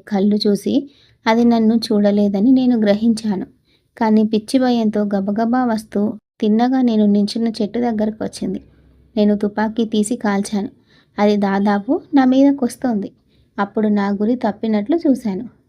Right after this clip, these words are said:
నా తుపాకీ గుండు దాన్ని దాటి వెళ్ళింది. నేను తుపాకీ పేల్చిన శబ్దాన్ని కూడా వినలేదు. అయినా దూకుడుగా నా వైపు వచ్చింది. నా తుపాకీని కిందకు దించి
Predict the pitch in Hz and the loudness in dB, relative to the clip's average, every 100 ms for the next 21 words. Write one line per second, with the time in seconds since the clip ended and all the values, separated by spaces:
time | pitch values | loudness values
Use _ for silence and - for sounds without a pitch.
0 | _ - 220 208 202 202 208 220 202 208 | _ -4 -2 0 -2 -2 -2 -4 -2 -2
1 | 202 196 196 190 202 311 - _ _ _ | -2 -2 -4 -2 -2 -2 -6 _ _ _
2 | 226 226 233 277 226 196 190 180 - _ | -2 0 2 0 0 -2 -2 -4 -10 _
3 | _ _ 214 202 196 202 208 208 214 208 | _ _ 0 0 0 -2 -4 -2 -4 -2
4 | 208 214 214 - 196 226 226 220 226 262 | -4 -2 -4 -4 -6 -2 -2 -2 -2 0
5 | 277 220 190 185 180 - _ _ _ _ | 0 0 0 -2 -4 -12 _ _ _ _
6 | _ _ _ _ _ - 247 208 208 196 | _ _ _ _ _ -2 4 4 4 2
7 | 202 208 208 226 220 214 202 202 226 214 | 2 2 2 0 0 0 0 0 0 0
8 | 208 208 202 - _ _ _ _ _ - | -2 -4 -4 -6 _ _ _ _ _ -2
9 | 262 240 240 233 240 233 214 214 214 220 | 0 2 2 2 0 2 2 2 -2 0
10 | 214 220 214 214 202 | 2 0 0 0 0